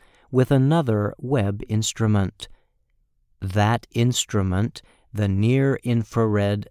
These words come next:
spectrograph, aims to produce exact distance measurements. It is also designed to provide additional, detailed data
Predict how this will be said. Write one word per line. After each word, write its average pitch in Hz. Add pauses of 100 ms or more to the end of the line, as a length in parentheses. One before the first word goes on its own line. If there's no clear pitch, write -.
spectrograph, 98 (380)
aims 135
to 139
produce 135
exact 127 (100)
distance 107
measurements. 110 (840)
It 131
is 123
also 139
designed 101
to 107
provide 104
additional, 120 (320)
detailed 120
data 110